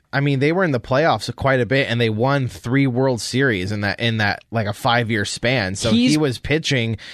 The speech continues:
Speaker 1: he was pitching through October a lot.
Speaker 2: Ironically, I don't know if this is ironic or not, but he's only been to the postseason four times.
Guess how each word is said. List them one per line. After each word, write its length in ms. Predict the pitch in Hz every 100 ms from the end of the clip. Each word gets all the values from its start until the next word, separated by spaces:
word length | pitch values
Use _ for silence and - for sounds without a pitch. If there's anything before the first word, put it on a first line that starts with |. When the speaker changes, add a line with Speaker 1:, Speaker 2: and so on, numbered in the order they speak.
| - -
Speaker 1:
he 160 | 220
was 160 | 302 -
pitching 500 | 190 240 196 160 -
through 420 | - - 175 196
October 920 | 135 135 - 151 190 156 127 110 107 - _ _ _ _ _ 147
a 100 | 151
lot. 560 | 123 123 175 - - - 151
Speaker 2:
Ironically, 680 | 160 147 185 220 196 170 -
I 80 |
don't 100 | 143
know 60 | 143
if 60 | 117
this 120 | 110
is 60 | 110
ironic 340 | 110 110 104
or 60 | 110
not, 260 | 135 -
but 220 | 147 127 -
he's 220 | 170 165
only 180 | 247 277
been 180 | 202
to 60 | 151
the 60 | 156
postseason 400 | 139 139 117 -
four 160 | 131
times. 420 | 110 117 80 -